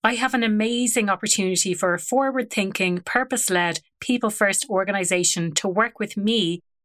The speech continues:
on the first pilot Happier at Work program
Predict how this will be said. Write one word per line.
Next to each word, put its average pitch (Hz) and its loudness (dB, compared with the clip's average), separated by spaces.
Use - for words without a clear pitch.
on 185 2
the 185 -2
first 254 0
pilot 233 0
Happier 220 0
at 190 -4
Work 185 -2
program 180 0